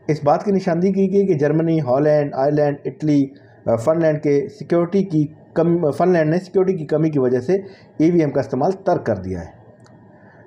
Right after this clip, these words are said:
जफ़र इकबाल हुसैन ने इजलास को बताया कि इलेक्शन कमीशन पाकिस्तान टेक्नोलॉजी के हक में है,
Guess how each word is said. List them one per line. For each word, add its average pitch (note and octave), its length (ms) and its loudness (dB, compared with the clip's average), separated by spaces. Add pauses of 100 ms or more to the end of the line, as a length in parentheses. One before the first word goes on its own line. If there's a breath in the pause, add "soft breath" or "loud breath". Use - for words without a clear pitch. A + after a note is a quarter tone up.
जफ़र F#3+ 300 2
इकबाल G3 240 2
हुसैन G3+ 300 0
ने G#3 80 0
इजलास D3 320 0
को F#3 100 -2
बताया D3+ 340 0
कि E3 160 -4 (320)
इलेक्शन D#3 300 -2
कमीशन D3+ 480 -2 (180)
पाकिस्तान C#3+ 560 -2
टेक्नोलॉजी B2+ 560 -4
के G3 120 -2
हक C3 300 -6
में E3 120 0
है, A#2 220 -2